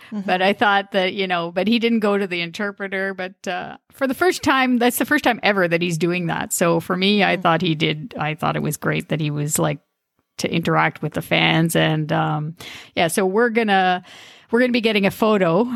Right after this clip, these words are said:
Speaker 2: I guess our photo, we're gonna be getting it and we'll post it on social media. So, um,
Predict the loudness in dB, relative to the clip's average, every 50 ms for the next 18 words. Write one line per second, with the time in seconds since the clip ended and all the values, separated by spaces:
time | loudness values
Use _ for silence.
0 | -2 0 0 2 2 2 4 4 2 2 2 2 2 4 4 2 4 4 4 4
1 | 4 2 0 -2 -2 -4 -4 -2 -4 -2 -2 0 0 0 0 0 0 2 2 0
2 | 0 -2 -2 -2 0 0 0 0 0 0 0 0 0 0 0 0 0 2 2 0
3 | 0 0 2 2 4 4 4 2 2 2 2 2 2 2 2 2 0 0 0 0
4 | 2 2 2 0 0 -2 -2 -2 -4 -4